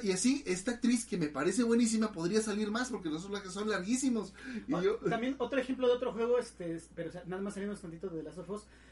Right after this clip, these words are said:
Speaker 2: En, por ejemplo, a mí sí me molestó que en Celeste a la protagonista la volvieran trans. <clears throat> Pero porque la volvieron trans en un parche como nada más por,
Speaker 1: Ah.
Speaker 2: po-, por incluir.
Speaker 1: Bueno, eso yo no lo sabía, porque hasta donde yo sabía,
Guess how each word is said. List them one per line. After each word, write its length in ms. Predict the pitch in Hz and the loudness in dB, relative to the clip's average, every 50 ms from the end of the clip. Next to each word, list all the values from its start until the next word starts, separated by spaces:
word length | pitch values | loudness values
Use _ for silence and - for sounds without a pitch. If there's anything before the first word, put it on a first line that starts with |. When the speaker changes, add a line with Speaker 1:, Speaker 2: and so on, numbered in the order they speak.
| - - - - - - - | -20 -20 -20 -20 -20 -8 -2
Speaker 2:
En, 220 | - 208 214 226 - - | 0 0 0 0 -2 -6
por 120 | - 202 190 | -2 0 0
ejemplo, 180 | - 240 254 | 0 2 0
a 40 | 240 | 2
mí 80 | 254 269 | 2 2
sí 100 | 277 285 | 2 2
me 80 | 294 | 0
molestó 340 | 277 254 185 170 - 220 220 | 0 0 -2 -4 -4 -4 -6
que 80 | 208 247 | -4 -4
en 80 | 240 226 | -4 -4
Celeste 580 | - 185 160 165 196 196 - - 262 262 - - | -4 -2 -2 -2 -2 -4 -2 -2 -2 -2 -2 -4
a 80 | 156 147 | -12 -12
la 320 | 151 147 147 147 139 139 | -12 -12 -10 -10 -12 -10
protagonista 640 | - 151 135 - 156 147 160 170 185 175 - 226 208 | -12 -12 -10 -8 -6 -6 -4 -4 -6 -6 -6 -4 -4
la 100 | 185 160 | -4 -4
volvieran 440 | 156 147 139 160 175 180 175 170 - | -6 -6 -6 -6 -6 -6 -6 -6 -6
trans. 320 | 190 190 208 208 - - - - - - - - - - - - - - | -6 -6 -6 -6 -8 -12 -20 -20 -20 -20 -20 -20 -20 -20 -20 -2 4 6
<clears throat> 220 | - 254 269 - | 8 8 10 12
Pero 200 | - 247 240 233 | 12 12 12 12
porque 240 | 240 226 196 - 208 | 12 8 4 4 4
la 120 | 208 208 | 4 4
volvieron 380 | 202 214 208 233 262 285 269 269 | 4 2 2 2 2 0 0 2
trans 240 | - 254 262 254 - | 2 2 2 2 2
en 80 | 233 233 | 0 -2
un 140 | 247 233 - | -2 -2 0
parche 340 | - 240 233 233 - 262 | 2 2 2 2 0 -4
como 200 | - 202 175 165 175 | -6 -4 -4 -2 -2
nada 200 | 190 208 226 220 | -2 -2 -2 -2
más 140 | 214 220 214 | -2 -4 -6
por, 960 | - - - 226 214 208 190 180 160 156 147 139 139 135 135 131 131 123 123 - - - | -8 -8 -4 -2 0 2 2 2 0 -2 -6 -6 -8 -8 -8 -10 -10 -12 -14 -16 -16 -12
Speaker 1:
Ah. 180 | 160 185 202 214 202 - - - | -10 -10 -10 -10 -12 -14 -8 -4
Speaker 2:
po-, 200 | 190 190 190 - | -4 -4 -2 -2
por 200 | - 185 185 185 | 0 2 4 6
incluir. 720 | 196 196 196 - - 202 196 202 208 226 247 294 302 - - - - - - - - | 6 4 4 2 2 2 4 4 4 4 4 2 0 -2 -8 -18 -20 -20 -20 -10 -4
Speaker 1:
Bueno, 300 | 165 185 190 180 175 - - | -2 -2 0 -2 -4 -4 -2
eso 240 | - 175 170 - 180 | -2 -2 -2 -2 -2
yo 140 | 165 175 180 | -2 -2 -2
no 80 | 190 | -2
lo 80 | 185 175 | -2 -2
sabía, 380 | 160 165 147 156 170 170 - - - | 2 2 2 2 2 0 -4 -4 -2
porque 260 | 147 139 135 135 143 | 0 0 0 0 -4
hasta 220 | 131 - - 139 127 | -6 -4 -2 -2 -2
donde 360 | 127 127 127 127 127 127 123 | 0 0 0 2 2 0 0
yo 840 | 131 156 180 196 214 233 233 240 247 240 240 240 240 240 240 226 | 0 0 2 4 6 6 6 6 6 6 4 4 4 4 4 2
sabía, 500 | 226 - 220 208 214 214 208 220 269 277 | 2 0 -2 0 0 0 0 0 -2 -6